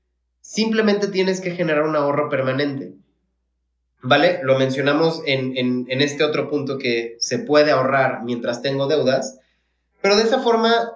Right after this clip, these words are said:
¿qué es lo que va a pasar? Poco a poco vas a pasar a la siguiente deuda, y después a la siguiente deuda, y después a la siguiente. Pero ¿cuál es el truco aquí? La fórmula mágica es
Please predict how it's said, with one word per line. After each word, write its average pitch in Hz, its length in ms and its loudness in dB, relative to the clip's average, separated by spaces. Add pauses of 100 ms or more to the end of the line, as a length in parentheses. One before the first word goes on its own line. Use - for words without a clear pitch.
¿qué 220 80 0
es 208 80 0
lo 208 100 0
que 190 80 2
va 175 60 6
a 175 60 0
pasar? 175 560 0
Poco 233 220 2
a - 100 0
poco 196 440 -2
vas 170 200 -2
a 185 80 -4
pasar 180 320 0
a 175 60 2
la 175 80 0
siguiente 151 400 -6
deuda, 151 300 -2 (600)
y 160 80 0
después 185 560 2
a 170 80 -4
la 170 100 -2
siguiente 170 440 -2
deuda, 170 340 0 (340)
y 151 80 -2
después 170 380 -2
a 196 60 0
la 180 80 -2
siguiente. 175 640 -4 (540)
Pero 185 260 0
¿cuál 240 200 4
es 240 120 2
el 180 120 0
truco 180 240 -2
aquí? 135 280 -4
La 147 140 -2
fórmula 214 520 0
mágica 175 600 -4 (300)
es 156 400 -2